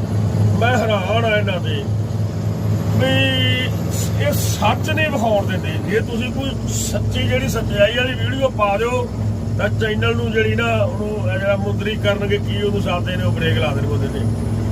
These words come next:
ਮੇਰੇ ਆ ਪਤਾ ਨਹੀਂ ਕਿੰਨੀ ਕੁ ਵਾਰਾ ਮੁੰਦਰੀ ਕਰਨ ਜਾਂ ਬੰਦ ਕਰ ਦਿੱਤਾ ਨੇ, ਆ, ਆਪਣੇ ਨੇ, ਨੇ YouTube ਨੇ। ਮੈਨੂੰ ਤਾਂ ਸਮਝ ਨਹੀਂ ਲੱਗਦੀ ਪਈ, ਜਿਹੜੀਆਂ ਵੀਡੀਓ ਨੰਗੀਆਂ ਕੁੜੀਆਂ ਜਨਾਨੀਆਂ ਨੰਗੀਆਂ ਪਾਉਂਦੀਆਂ ਪਈਆਂ ਨੇ, ਨੰਗੇ ਬੰਦੇ ਬੁੜੀਆਂ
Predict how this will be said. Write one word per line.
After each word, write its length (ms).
ਮੇਰੇ 340
ਆ 180
ਪਤਾ 260
ਨਹੀਂ 120
ਕਿੰਨੀ 520
ਕੁ 80
ਵਾਰਾ 260
ਮੁੰਦਰੀ 360
ਕਰਨ 340
ਜਾਂ 280
ਬੰਦ 260
ਕਰ 220
ਦਿੱਤਾ 340
ਨੇ, 100
ਆ, 440
ਆਪਣੇ 360
ਨੇ, 200
ਨੇ 120
YouTube 380
ਨੇ। 60
ਮੈਨੂੰ 200
ਤਾਂ 100
ਸਮਝ 260
ਨਹੀਂ 120
ਲੱਗਦੀ 320
ਪਈ, 220
ਜਿਹੜੀਆਂ 480
ਵੀਡੀਓ 380
ਨੰਗੀਆਂ 580
ਕੁੜੀਆਂ 440
ਜਨਾਨੀਆਂ 540
ਨੰਗੀਆਂ 520
ਪਾਉਂਦੀਆਂ 460
ਪਈਆਂ 300
ਨੇ, 100
ਨੰਗੇ 540
ਬੰਦੇ 420
ਬੁੜੀਆਂ 420